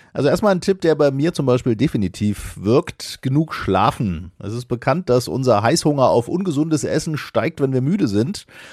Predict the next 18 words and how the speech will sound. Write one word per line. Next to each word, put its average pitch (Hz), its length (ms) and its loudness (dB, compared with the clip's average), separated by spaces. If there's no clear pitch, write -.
Warum 127 200 -2
das 160 220 -4
genauso 151 380 4
ist, 165 300 -2
wird 165 120 0
noch 151 140 0
erforscht. 139 680 2
Vielleicht 117 420 0
hat's 127 240 -2
hormonelle 165 460 2
Gründe, 170 480 0
vielleicht 131 420 -2
sucht 151 220 -6
auch 117 160 0
unser 120 260 -2
Gehirn 120 400 0
andere 131 380 0
Belohnungsreize. 139 1200 0